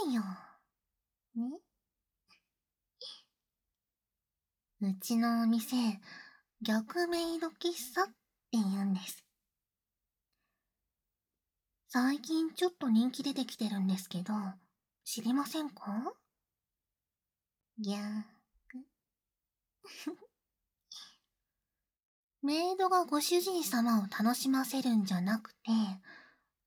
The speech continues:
ご主人様がメイドを楽しませるっ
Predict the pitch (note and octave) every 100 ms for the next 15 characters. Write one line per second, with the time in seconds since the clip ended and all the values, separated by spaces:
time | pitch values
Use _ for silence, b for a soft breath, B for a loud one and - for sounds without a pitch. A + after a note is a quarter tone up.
0 | - D4 D4 - F4 F4 E4+ D4+ C#4+ C#4+
1 | C4 B3+ B3+ - F#4 E4+ A3 B B B
2 | B _ _ - G#3+ A3 A3 A3 A3 G#3+
3 | G#3+ G3+ A3 A#3+ D4 D#4+ D#4 D#4 D#4+ E4+
4 | D#4 A#4